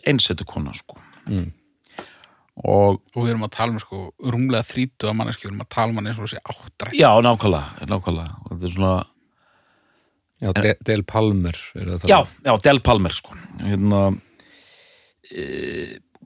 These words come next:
Speaker 1: platan er bara, þetta er ekki góð lög, þetta er, það er einhver rosaleg þreyta þarna, sko. Kemur eitthvað lag sem er einhvern veginn svona reggae feelingur í.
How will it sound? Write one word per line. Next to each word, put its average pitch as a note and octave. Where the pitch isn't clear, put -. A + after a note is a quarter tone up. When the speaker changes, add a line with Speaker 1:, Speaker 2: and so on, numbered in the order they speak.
Speaker 1:
platan C3+
er C#3+
bara, F#2+
þetta G2
er G#3
ekki -
góð E3+
lög, D3+
þetta -
er, G2
það G#2
er E3+
einhver A#2+
rosaleg C#3+
þreyta C#3
þarna, D2
sko. -
Kemur A#2+
eitthvað A#2
lag D3+
sem D#3
er D#3
einhvern D#3
veginn D#3
svona D3
reggae G#3+
feelingur G3
í. F#3+